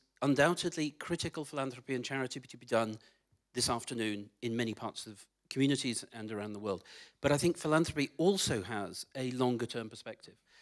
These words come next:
And at a time when society and our political masters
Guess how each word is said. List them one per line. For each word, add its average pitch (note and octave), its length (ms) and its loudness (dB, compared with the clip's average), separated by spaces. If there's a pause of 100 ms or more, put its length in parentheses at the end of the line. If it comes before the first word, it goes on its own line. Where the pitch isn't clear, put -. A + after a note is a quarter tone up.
(260)
And C3+ 120 4
at B2+ 100 4
a B2 80 -4
time F#3 400 4
when D3 140 2
society E3+ 840 0
and B2 220 -4 (100)
our A#2 120 -10
political D3 540 0
masters G2+ 680 -6